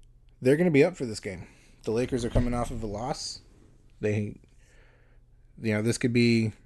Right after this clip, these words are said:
not a turning point for the Lakers, but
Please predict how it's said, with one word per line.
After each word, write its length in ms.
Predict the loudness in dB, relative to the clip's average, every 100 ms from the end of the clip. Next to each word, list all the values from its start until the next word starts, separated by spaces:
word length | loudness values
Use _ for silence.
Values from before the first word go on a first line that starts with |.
| _ -2
not 280 | 0 2
a 40 | 0
turning 340 | 2 2 8
point 340 | 10 10 6 -8 -16 0
for 120 | 4
the 80 | 6
Lakers, 440 | 6 4 0 -2 -20 _ -14 -2
but 320 | -2 -2